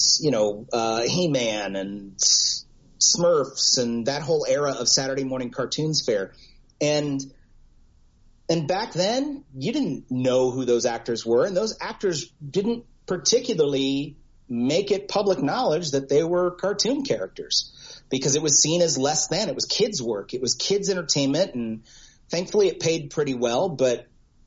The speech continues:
it wasn't anything to write home about. It wasn't like you starred in a movie or you were the lead on a T V show.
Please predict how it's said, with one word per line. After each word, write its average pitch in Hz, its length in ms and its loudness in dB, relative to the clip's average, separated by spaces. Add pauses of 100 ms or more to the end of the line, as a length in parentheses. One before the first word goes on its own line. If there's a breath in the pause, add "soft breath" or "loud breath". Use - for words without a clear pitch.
(400)
it 160 120 0
wasn't 180 340 2
anything 160 380 -2
to 135 80 2
write 127 240 0
home 147 260 0
about. 110 340 -2
It 123 80 -2
wasn't 143 260 2
like 131 180 -2
you 117 120 -4
starred 135 360 2
in 127 80 -2
a 120 40 -4
movie 131 460 -2
or 113 80 0
you 113 180 -4
were 113 80 -2
the 110 100 -4
lead 113 220 0
on 110 100 0
a 98 60 -4
T 113 200 -2
V 127 200 0
show. 95 400 -2